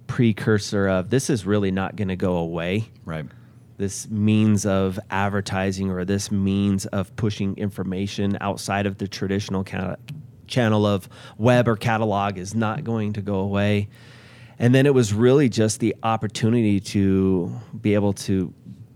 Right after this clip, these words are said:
Speaker 1: have conversations with our marketing team here,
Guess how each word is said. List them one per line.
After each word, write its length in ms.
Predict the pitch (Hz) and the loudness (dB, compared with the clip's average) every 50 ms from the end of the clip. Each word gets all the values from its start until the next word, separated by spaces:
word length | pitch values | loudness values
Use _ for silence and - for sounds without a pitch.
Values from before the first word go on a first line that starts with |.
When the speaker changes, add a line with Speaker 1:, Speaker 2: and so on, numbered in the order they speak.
| - - - - - | -20 -20 -18 -12 -10
Speaker 1:
have 360 | - - - - 117 110 101 | -10 -8 -4 -4 -4 -4 -4
conversations 1080 | - - 117 110 101 101 - - 101 98 113 120 - - 95 92 92 90 - - - - | -4 -4 -4 -2 -2 -4 -4 -2 0 0 0 0 0 -2 -2 -2 -2 -4 -4 -8 -8 -6
with 380 | - 95 92 90 90 101 - - - - | -2 -2 0 0 -2 -4 -8 -8 -4 0
our 80 | 104 | 2
marketing 460 | 101 101 98 101 104 - 101 101 92 | 4 4 4 2 2 0 -2 -2 -2
team 280 | 101 - 101 95 95 95 | -2 -2 -2 -2 0 0
here, 440 | 90 90 92 92 98 104 107 104 | 0 0 0 2 2 2 0 -2